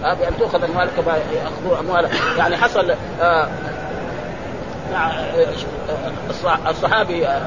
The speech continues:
الجليل صهيب. آه، هذا صهيب كان، آه، يعني رومي، وجاء إلى مكة وكان يعني اشتغل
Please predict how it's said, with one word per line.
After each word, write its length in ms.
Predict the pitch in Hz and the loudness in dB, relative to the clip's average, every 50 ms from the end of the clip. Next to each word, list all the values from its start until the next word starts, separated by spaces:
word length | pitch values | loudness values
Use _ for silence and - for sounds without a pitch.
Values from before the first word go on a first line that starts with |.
| - 151 | -2 -4
الجليل 340 | 160 - - 156 175 196 185 | -4 -2 -2 0 0 0 2
صهيب. 320 | - 196 175 220 202 151 - - - - - - - - - 147 | 4 6 6 6 6 4 0 -6 -8 -8 -6 -6 -6 -4 -2 2
آه، 40 | |
هذا 420 | 151 165 190 226 214 220 226 214 196 | 4 4 6 6 6 6 6 6 4
صهيب 360 | - 214 185 185 240 262 254 - - | 4 4 4 6 6 6 6 6 6
كان، 160 | 247 233 226 | 4 6 6
آه، 240 | 214 202 202 185 - - - - - | 4 4 4 4 2 0 -6 -4 -2
يعني 260 | - 175 156 - 226 247 | -2 0 2 4 6 6
رومي، 280 | 262 277 214 160 127 110 - - - - - - - - - | 6 6 4 2 0 -6 -8 -10 -10 -10 -10 -10 -8 -4 0
وجاء 360 | 175 185 202 254 269 247 214 | 0 4 6 8 8 8 6
إلى 180 | 208 202 190 180 | 6 4 4 4
مكة 460 | 208 254 254 - - 262 254 247 247 - - 202 | 4 2 0 2 2 4 4 4 4 2 0 -4
وكان 340 | 220 - 254 233 220 208 | -2 2 4 4 4 4
يعني 220 | 196 185 156 165 170 | 2 0 0 -2 -4
اشتغل 440 | - - - 226 - 175 190 220 | -4 2 2 2 4 6 4 2